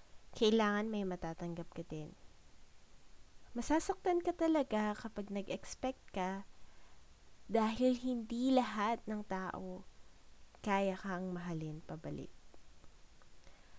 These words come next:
Ito ang natutunan ko sa love story namin. Oops! Hindi nga pala namin love story dahil ako lang naman ang nagmahal. One-sided love,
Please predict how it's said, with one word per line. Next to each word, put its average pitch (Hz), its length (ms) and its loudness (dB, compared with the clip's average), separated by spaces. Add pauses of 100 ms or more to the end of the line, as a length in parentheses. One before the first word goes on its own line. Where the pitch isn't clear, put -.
(360)
Ito 302 240 10
ang 370 80 8
natutunan 277 560 4
ko 233 160 0
sa 233 160 0
love 185 320 4
story 170 480 -2
namin. 160 400 -6 (800)
Oops! - 640 0 (720)
Hindi 302 320 2
nga 381 160 6
pala 320 320 8
namin 277 480 4
love 220 160 4
story 208 640 0
dahil 196 560 2 (560)
ako 254 240 4
lang 339 240 8
naman 254 320 4
ang 247 80 0
nagmahal. 175 720 -2 (1300)
One-sided 254 560 4
love, 269 720 4